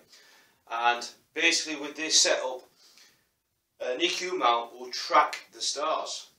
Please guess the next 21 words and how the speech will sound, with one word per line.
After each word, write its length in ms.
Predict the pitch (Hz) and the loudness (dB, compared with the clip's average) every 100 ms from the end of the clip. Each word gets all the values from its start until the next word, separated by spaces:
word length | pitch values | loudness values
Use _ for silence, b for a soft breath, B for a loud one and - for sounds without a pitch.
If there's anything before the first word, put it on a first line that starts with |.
| _ | _
A 40 | 170 | 6
mount 120 | 175 | 6
like 140 | 147 | 2
this 320 | 139 127 - - _ _ _ | -2 -4 -6 -12 _ _ _
won't 320 | 135 147 151 | -4 -4 -6
track 300 | - 156 - | -2 0 0
the 80 | - | -2
stars. 500 | - 147 - - - _ - B B B B | -2 0 0 -2 -10 _ -20 B B B B
So 160 | - - | -8 -2
basically 460 | 165 190 185 302 | 4 6 6 2
what 160 | 156 139 | -6 -6
you'll 220 | 143 139 | -6 -6
get 420 | - 165 - - _ b b b | 2 4 4 -2 _ b b b
is 160 | - - | -12 -10
a 60 | 120 | -10
field 500 | - - 170 165 135 | -10 -10 -8 -8 -6
rotation 760 | 151 139 127 165 180 - - - - | -6 -4 -6 -8 -4 -4 -6 -10 -16
in 140 | 101 107 | -16 -14
the 180 | 107 107 | -12 -10
night 160 | 101 | -8
sky. 360 | - - 135 | -8 -4 -4